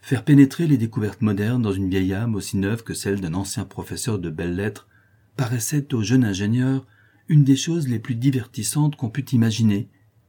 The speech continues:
Enchanté de voir que sa femme avait aussi trouvé de quoi s'amuser, il lui adressa un signe d'amitié imperceptible pour tout autre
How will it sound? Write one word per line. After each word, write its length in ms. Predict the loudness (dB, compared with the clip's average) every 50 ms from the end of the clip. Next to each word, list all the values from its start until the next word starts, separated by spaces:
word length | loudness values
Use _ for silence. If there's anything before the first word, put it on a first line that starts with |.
| _ _ _ _ _ _ _ _ _ _
Enchanté 540 | -8 -8 -6 -6 -6 -6 -6 -6 -4 -6 -6
de 80 | -4
voir 300 | -4 -4 -6 -6 -8 -10
que 80 | -12 -12
sa 180 | -10 -10 -10 -12
femme 320 | -10 -10 -8 -6 -4 -4
avait 140 | -4 -4 -4
aussi 360 | -4 -4 -4 -2 -2 -4 -4
trouvé 280 | -4 -8 -8 -6 -6 -6
de 80 | -6
quoi 180 | -6 -8 -8 -8
s'amuser, 640 | -6 -4 -4 -2 -2 -2 -4 -2 -4 -4 -4 -4 -8 _ _ _ _ _ _ _ _ _ _ _ _ _ _ _
il 80 | 0 2
lui 80 | 2
adressa 560 | 0 -2 -4 -4 -4 -4 -4 -2 -2 -4 -4 -4
un 140 | -6 -6 -6
signe 320 | -4 -2 0 0 0 0
d'amitié 480 | -2 -2 -2 -2 -4 -4 -4 -2 -2 -2
imperceptible 880 | -2 -4 -4 -4 -4 -4 -4 -8 -8 -10 -6 -4 -4 -2 -2 -2 -4
pour 240 | -4 -6 -10 -10 -8
tout 260 | -8 -8 -8 -6 -6
autre 320 | -6 -6 -6 -8 -10 -16